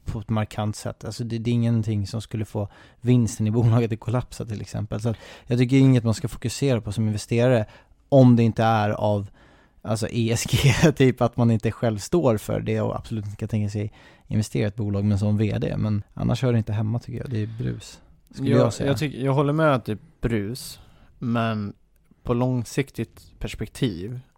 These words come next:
Speaker 2: så kan du ju få ett problem, för att du har, du har en, eh, ska man säga, ledare av ett bolag som är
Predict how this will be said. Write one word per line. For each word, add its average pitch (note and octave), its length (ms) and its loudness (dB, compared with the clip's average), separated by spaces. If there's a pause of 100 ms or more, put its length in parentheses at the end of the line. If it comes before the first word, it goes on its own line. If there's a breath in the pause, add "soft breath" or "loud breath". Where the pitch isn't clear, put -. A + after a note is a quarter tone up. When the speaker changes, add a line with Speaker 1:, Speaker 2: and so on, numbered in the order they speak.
(200)
Speaker 2:
så - 220 -8
kan A2+ 280 -4
du G#2+ 80 -6
ju G#2+ 100 -8
få - 180 -10
ett G#2+ 120 -12
problem, A2+ 420 -2
för A2 100 -8
att A2+ 80 -10
du - 80 -4
har, A2 400 -2 (600 soft breath)
du A#2 220 -6
har A#2 400 0
en, G#2 520 -6
eh, G#2 300 -8 (240 soft breath)
ska - 160 -16
man G#2 60 -10
säga, G#2+ 120 -6
ledare A2 400 -2
av D3 60 0
ett B2 60 -2
bolag B2+ 460 -4
som A#2+ 140 -6
är A2+ 240 -6